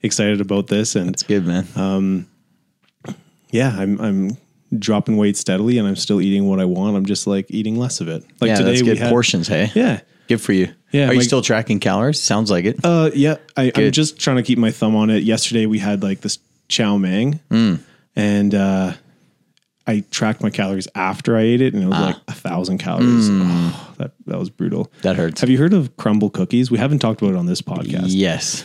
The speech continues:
Speaker 1: Okay, so we
Speaker 2: We
Speaker 1: oh.
Speaker 2: had Crumbl cookies together, didn't we? Am I thinking the right place?
Speaker 1: Yeah, yeah, yeah.
Speaker 2: Yeah,
Speaker 1: Yeah,
Speaker 2: yeah,
Speaker 1: you,
Speaker 2: yeah.
Speaker 1: we did.
Speaker 2: Yeah.
Speaker 1: So, but before that, um, I was tracking my calories, and, uh, this, the second location in Canada, the
Speaker 2: Mm.
Speaker 1: cr-, second Crumbl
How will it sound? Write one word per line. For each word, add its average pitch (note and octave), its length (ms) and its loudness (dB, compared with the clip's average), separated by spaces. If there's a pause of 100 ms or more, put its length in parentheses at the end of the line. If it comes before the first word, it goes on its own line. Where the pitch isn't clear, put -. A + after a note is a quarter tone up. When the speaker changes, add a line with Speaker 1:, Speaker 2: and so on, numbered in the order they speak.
Speaker 1:
Okay, A2 180 2
so A2 400 2
we B2 380 2 (400)
Speaker 2:
We A#2+ 80 2
Speaker 1:
oh. - 20 2
Speaker 2:
had C3 180 2
Crumbl G#2+ 300 2
cookies G#2+ 300 -2
together, A2 280 2
didn't F2 260 0
we? C3+ 140 2 (760)
Am G2+ 80 0
I G#2+ 80 0
thinking A2 180 2
the G#2+ 80 2
right G#2+ 160 2
place? A#2+ 240 2
Speaker 1:
Yeah, E3+ 180 4
yeah, C#3+ 140 2
yeah. - 20 4
Speaker 2:
Yeah, B2+ 460 2
Speaker 1:
Yeah, C#3+ 140 2
Speaker 2:
yeah, - 0 - (100)
Speaker 1:
you, A2 60 4
Speaker 2:
yeah. A2 180 2
Speaker 1:
we C3+ 100 4
did. B2+ 440 0
Speaker 2:
Yeah. C3+ 300 2
Speaker 1:
So, - 120 -14
but C3 480 0
before C#3 320 2
that, G#2 320 0 (600)
um, G#2+ 280 2
I G#2+ 60 2
was G#2 100 0
tracking A#2 320 0
my G2+ 120 2
calories, G#2 480 0
and, G2+ 260 0 (260)
uh, F#2+ 340 0 (120)
this, - 540 -4 (260)
the B2+ 80 -4
second C#3 460 2
location A2+ 420 2
in G2 80 2
Canada, F#2+ 560 -2 (100)
the A2 60 0 (120)
Speaker 2:
Mm. F2 160 0
Speaker 1:
cr-, - 40 -18
second A2+ 320 -2
Crumbl G2+ 240 0